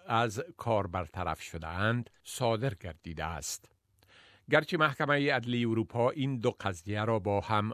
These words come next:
مرتبط ساخت، ولی دربارهٔ هر یک آنها احکام متفاوت صادر کرده. قضیهٔ اولی مربوط خانم بلژیمی بود که از کارش به حیث کارمند پذیرایی شرکت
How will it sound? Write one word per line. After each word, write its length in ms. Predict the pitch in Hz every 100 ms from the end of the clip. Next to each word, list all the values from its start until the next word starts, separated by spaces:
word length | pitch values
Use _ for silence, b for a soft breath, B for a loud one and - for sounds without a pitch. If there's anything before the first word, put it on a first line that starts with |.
| 117
مرتبط 580 | 107 95 - 90 117 -
ساخت، 380 | - 82 - - B B B B B
ولی 380 | 113 139 180 202
دربارهٔ 960 | 170 165 143 131 143 139 139 143 143 135
هر 220 | 127 127
یک 380 | 135 156 - 123
آنها 480 | 98 90 92 104 113
احکام 840 | 113 95 - - 101 95 98 98
متفاوت 1080 | 110 107 107 - 92 - 85 101 147 - - -
صادر 420 | - 80 76 78 -
کرده. 340 | - 62 67 - _ b b b b b b
قضیهٔ 560 | 156 160 117 147 147 147
اولی 380 | 117 110 110 107
مربوط 440 | 104 104 113 120
خانم 540 | - 101 101 117 123
بلژیمی 760 | 104 113 104 - 107 117 160 139
بود 260 | 90 127 -
که 160 | 135
از 160 | 123 117
کارش 400 | - 123 120 -
به 120 | 113
حیث 300 | 107 131 -
کارمند 640 | 135 131 123 127 131 131
پذیرایی 760 | 131 117 98 110 104 101 104 107
شرکت 460 | 101 98 95 98